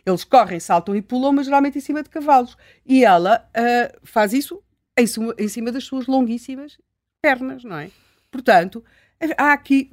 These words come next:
como que um desfazamento nesta, ah,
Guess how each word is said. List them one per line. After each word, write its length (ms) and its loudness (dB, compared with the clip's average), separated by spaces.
como 280 -4
que 120 -10
um 300 -6
desfazamento 1040 -2
nesta, 520 -4
ah, 300 -20